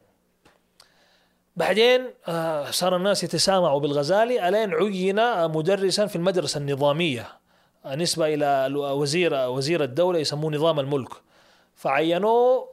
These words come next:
مدرس في المدرسة النظامية في بغداد، وبغداد حاضرة العالم الإسلامي.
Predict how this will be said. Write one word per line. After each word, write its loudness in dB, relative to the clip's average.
مدرس 0
في -2
المدرسة -2
النظامية 0
في -4
بغداد، 0
وبغداد 0
حاضرة 2
العالم 0
الإسلامي. -4